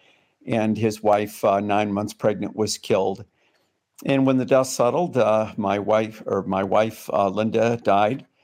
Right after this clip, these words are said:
And my, uh, daughter, my third born, nine and change, she was four at the time, she was killed.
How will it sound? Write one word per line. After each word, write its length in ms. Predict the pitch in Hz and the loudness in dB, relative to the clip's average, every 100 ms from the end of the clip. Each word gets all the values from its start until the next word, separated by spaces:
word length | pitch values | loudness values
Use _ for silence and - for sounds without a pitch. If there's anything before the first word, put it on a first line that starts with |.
| _ _ - | _ _ -4
And 240 | 104 98 | -2 0
my, 320 | 98 98 101 | 0 0 0
uh, 140 | 98 95 | 0 0
daughter, 460 | 101 104 107 104 | 2 4 4 0
my 180 | 98 101 | -2 -6
third 340 | - 104 101 | 0 0 0
born, 300 | 95 95 98 | 0 0 0
nine 240 | 98 95 95 | -2 -2 -2
and 120 | 98 | -4
change, 380 | 113 98 95 98 | -2 -2 -2 -4
she 140 | 113 | -8
was 180 | 98 - | -8 -8
four 240 | - 95 | -4 -2
at 100 | 95 | -2
the 80 | - | -6
time, 480 | - 90 95 95 95 | -6 -4 -4 -6 -8
she 420 | - 110 101 101 - | -8 -6 -4 -6 -6
was 160 | 98 | -10
killed. 420 | - 98 92 92 | -4 -4 -2 -6